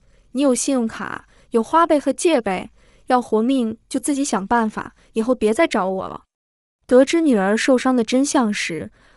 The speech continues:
我们之间的友谊已经破裂了。面对人性卑劣的人，我们必须学会及时止损。毕竟，善良并不是所有人都值得分享的东西。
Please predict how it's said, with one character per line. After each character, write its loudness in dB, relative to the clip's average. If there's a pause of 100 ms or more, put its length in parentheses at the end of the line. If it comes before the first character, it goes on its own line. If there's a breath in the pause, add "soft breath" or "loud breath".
(120)
我 2
们 2
之 0
间 0
的 2
友 -2
谊 -2
已 -4
经 -4
破 2
裂 -2
了。 -14 (600)
面 2
对 4
人 2
性 0
卑 4
劣 2
的 -4
人， -10 (300)
我 0
们 2
必 4
须 0
学 0
会 0
及 -6
时 -4
止 -6
损。 -10 (640)
毕 2
竟， 0 (320 soft breath)
善 2
良 4
并 2
不 0
是 0
所 0
有 4
人 -2
都 0
值 -4
得 -2
分 -2
享 -6
的 -12
东 -6
西。 -10